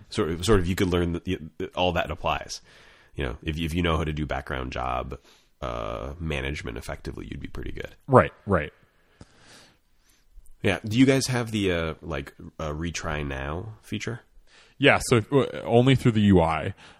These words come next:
Speaker 2: Uh, so if you go to github dot com
Speaker 1: Oh,
Speaker 2: and,
Speaker 1: really?
Speaker 2: and click on your webhook, yep, you can click redeliver, uh, on any failing, well, any payload, but, uh, any failing payload, we, for sure.
Speaker 1: Gotcha.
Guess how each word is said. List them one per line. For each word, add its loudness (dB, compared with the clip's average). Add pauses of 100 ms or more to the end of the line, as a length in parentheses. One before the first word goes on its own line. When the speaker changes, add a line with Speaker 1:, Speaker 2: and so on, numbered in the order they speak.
Speaker 2:
Uh, 4
so 4
if 4
you 4
go 10
to 0
github 2
dot 4
com 4
Speaker 1:
Oh, 6
Speaker 2:
and, 2
Speaker 1:
really? -2
Speaker 2:
and -2
click 2
on 6
your 4
webhook, 6
yep, 2
you 0
can -4
click 4
redeliver, 4 (440)
uh, 2
on 0
any 0 (480)
failing, 2
well, 8
any 2
payload, 2
but, 2
uh, -2
any 2
failing 0
payload, 0
we, -4 (260)
for -4
sure. -4 (1600)
Speaker 1:
Gotcha. -10